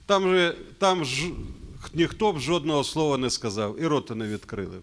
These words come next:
Ми в такому становищі зараз знаходимось, що на нас дивляться, як кажуть, під мікроскопом. Приємно нам чи-, це чи ні?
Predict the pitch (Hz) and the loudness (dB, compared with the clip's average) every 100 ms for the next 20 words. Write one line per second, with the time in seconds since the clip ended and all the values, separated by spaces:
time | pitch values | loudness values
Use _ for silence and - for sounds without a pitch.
0 | - - _ _ - - - - - - | -18 -20 _ _ -20 -20 -20 -20 -20 -20
1 | - _ - - - - - - - - | -20 _ -20 -20 -20 -20 -18 -18 -20 -20
2 | - - - 175 254 269 226 - 202 185 | -20 -20 -6 -2 2 2 0 0 0 2
3 | 226 214 - 202 208 214 202 - 190 147 | 2 4 4 4 4 4 4 4 2 4
4 | 190 190 160 135 175 - 208 190 185 180 | 4 6 4 2 0 2 2 4 2 2
5 | - - - - - _ - - 185 175 | 2 -2 -8 -20 -20 _ -4 2 6 6
6 | 143 - - - - - - 160 170 208 | 2 -6 -20 -20 -20 -20 -2 2 6 6
7 | 185 139 180 180 165 - 160 160 175 156 | 4 4 4 4 2 4 4 4 2 4
8 | 165 165 151 143 143 147 - 113 90 78 | 2 0 0 0 0 -2 -2 -4 -8 -8
9 | 85 - - - - - - - - - | -16 -18 -20 -20 -20 -20 -20 -20 -20 -20
10 | - - - - - - - - - - | -20 -20 -20 -20 -20 -20 -18 -14 -12 -12
11 | - - 185 196 247 254 226 196 180 - | -10 2 4 6 6 6 4 4 4 4
12 | - 147 190 175 - 180 131 92 | 0 2 2 2 2 2 2 0